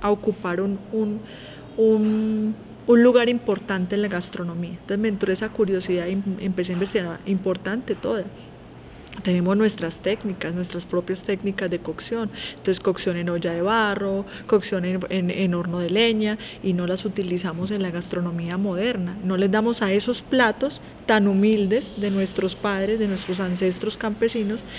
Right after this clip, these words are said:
la categoría que debiera tener en un plato de la gastronomía colombiana, en un lugar importante.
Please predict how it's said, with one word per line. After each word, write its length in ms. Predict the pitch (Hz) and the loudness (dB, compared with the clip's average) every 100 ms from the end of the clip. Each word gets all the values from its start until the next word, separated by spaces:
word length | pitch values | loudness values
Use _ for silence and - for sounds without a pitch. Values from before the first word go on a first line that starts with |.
| - | 2
la 320 | 233 240 226 233 | 8 10 10 6
categoría 720 | 220 220 202 202 208 220 220 | 4 6 6 6 6 4 4
que 100 | 240 | 2
debiera 400 | 202 190 185 196 | 4 4 2 0
tener 300 | 214 185 180 | 0 0 0
en 100 | 196 | -2
un 80 | |
plato 460 | 196 208 196 180 208 214 - - - | 0 0 0 -2 -6 -6 -10 -14 -6
de 220 | - 196 190 | 4 6 6
la 140 | 180 | 4
gastronomía 640 | 175 - 185 175 170 170 170 | 2 -2 -4 -4 -4 -4 -4
colombiana, 640 | 202 175 170 226 226 185 196 | -4 -4 -2 -2 0 -4 0
en 160 | 190 | 2
un 100 | 185 | 4
lugar 280 | 185 190 202 | 2 2 2
importante. 640 | 208 196 180 - 233 190 | 0 0 -2 -2 -4 -4